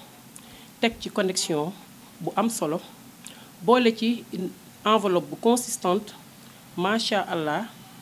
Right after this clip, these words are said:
jàppale ko xale yi pour ñu mën a def seeni inscription, mën a jàng. Parce que nag moom jàng daf ko ñor. La preuve en est que daf ciy yëngu. Euh, li may wax, waa Médina Fall,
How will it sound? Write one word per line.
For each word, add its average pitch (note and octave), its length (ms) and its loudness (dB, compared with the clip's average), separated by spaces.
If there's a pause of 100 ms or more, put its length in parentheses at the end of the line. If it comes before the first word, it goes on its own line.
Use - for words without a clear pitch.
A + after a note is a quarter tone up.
(160)
jàppale F3 380 -2
ko F3 100 -8
xale D3 240 -4
yi D#3 120 -4 (560)
pour E3+ 120 0
ñu E3+ 160 2
mën D#3+ 160 -2
a D3+ 60 -4
def D3+ 120 -8
seeni D3 380 -6
inscription, C#3+ 600 -8 (440)
mën D#3 160 -4
a D#3 100 -4
jàng. C#3 280 -6 (320)
Parce E3+ 160 -6
que - 80 -10
nag E3+ 160 -4 (640)
moom A3+ 260 2
jàng A3 240 4
daf F3 200 -4
ko F3+ 100 0
ñor. C#3+ 200 0 (760)
La F3+ 180 2
preuve F#3+ 360 0
en F3 180 4
est E3+ 120 4
que G3 100 -2
daf G3 200 -4
ciy F3+ 220 -4
yëngu. C#3 180 -2 (960)
Euh, F3+ 160 0
li A3 160 4
may A#3 160 6
wax, F3 180 2 (260)
waa E3+ 160 4
Médina E3 340 0
Fall, D#3+ 280 -2